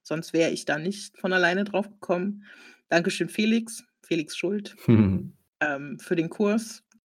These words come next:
Speaker 1: und dafür, dass du diese krasse Mindfuck-Gruppe gegründet hast, die einfach
Speaker 2: Mhm.
Speaker 1: mal unbezahlbar ist. Dankeschön für alle Mindfucker, die diese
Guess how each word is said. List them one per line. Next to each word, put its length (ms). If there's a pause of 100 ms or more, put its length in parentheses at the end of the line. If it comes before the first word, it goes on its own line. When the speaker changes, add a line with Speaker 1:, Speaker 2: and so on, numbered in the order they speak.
(120)
Speaker 1:
und 560
dafür, 500
dass 300
du 60
diese 380
krasse 540 (600)
Mindfuck-Gruppe 960
gegründet 540
hast, 260
die 80
einfach 280
Speaker 2:
Mhm. 120
Speaker 1:
mal 420 (380)
unbezahlbar 720
ist. 340 (640)
Dankeschön 500
für 160
alle 180
Mindfucker, 600
die 140
diese 80